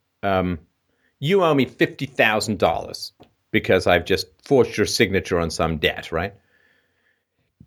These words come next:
And they say, "Well, I don't want to pay you fifty thousand dollars." And I say, "Well,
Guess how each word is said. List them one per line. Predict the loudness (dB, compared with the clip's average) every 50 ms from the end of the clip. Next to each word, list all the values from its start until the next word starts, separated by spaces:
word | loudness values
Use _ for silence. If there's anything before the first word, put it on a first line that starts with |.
| _ -2
And | 0 0 2 2
they | 0 0
say, | 0 0 0 2
"Well, | 2 2 2
I | 2 2 2
don't | 2 2
want | 2 0
to | 2
pay | 0 0
you | 0 0 0
fifty | -2 -2 -4 -4 -6 0
thousand | 0 2 2 2 -2 -4 -2
dollars." | 0 2 2 2 0 -2 0
And | 0 0
I | 0
say, | 2 4 4 4 4 2 -2 _ _ _ _ _ -6
"Well, | -4 -4 -4 -4